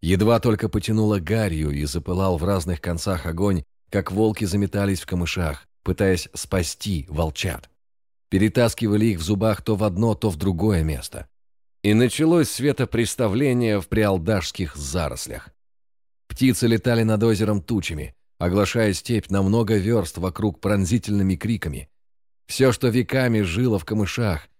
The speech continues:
начиная от кабанов и кончая змеями, впало в панику.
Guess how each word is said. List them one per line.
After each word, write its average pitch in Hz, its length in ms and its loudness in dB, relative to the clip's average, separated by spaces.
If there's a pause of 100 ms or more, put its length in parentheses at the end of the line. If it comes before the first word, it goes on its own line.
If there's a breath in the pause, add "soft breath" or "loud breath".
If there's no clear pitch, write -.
(100)
начиная 98 480 2
от 92 100 -2
кабанов 101 540 2
и 76 60 -8
кончая 92 480 0
змеями, 87 600 -2 (160)
впало 120 440 0
в - 140 -10
панику. 90 540 -2